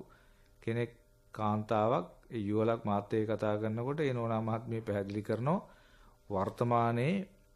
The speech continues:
මේ බුද්ධ ශාසනයට හානිදායක සමහර භික්ෂූන් පහළ වෙනවා. වැරදි විග්‍රහයන් කරන.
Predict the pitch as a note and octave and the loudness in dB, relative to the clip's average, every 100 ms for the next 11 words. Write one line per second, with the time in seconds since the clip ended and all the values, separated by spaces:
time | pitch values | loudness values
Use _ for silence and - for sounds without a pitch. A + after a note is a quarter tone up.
0 | _ - - - G#2+ G#2 F#2 F2+ F#2 G#2+ | _ -20 -14 -6 -2 0 0 -4 -4 -2
1 | A#2+ A2 G#2+ A#2+ A2+ A#2+ D#3+ B2 G2+ A2 | 2 2 0 -2 -2 0 0 2 2 2
2 | A2 A2+ B2 D3 B2+ A#2+ B2+ C#3+ A2+ G#2+ | 2 2 2 0 -2 -2 0 0 -2 -4
3 | - D#3 F3 A2 B2+ G2+ E2 C2+ - - | 0 0 0 2 2 2 -2 -6 -8 -20
4 | - - - - - - - G2+ G2+ B2 | -20 -20 -20 -20 -20 -16 -4 0 2 2
5 | B2+ A#2+ B2 A#2+ B2 A2+ F#2 E2 | 0 2 4 6 4 2 -2 -4